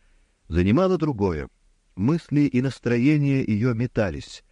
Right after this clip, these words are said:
Она то собиралась ехать к Герцену в Лондон, то решалась покончить с собой,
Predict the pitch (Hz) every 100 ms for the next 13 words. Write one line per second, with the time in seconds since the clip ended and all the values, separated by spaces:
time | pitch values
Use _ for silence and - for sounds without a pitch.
0 | _ _ - 98 135 147 151 - 143 147
1 | 143 147 - 110 143 143 175 147 - 143
2 | - - 143 143 135 143 139 135 139 _
3 | _ _ - 135 139 - 139 139 - 127
4 | 123 139 143 - 139 - - 117 117 104
5 | 78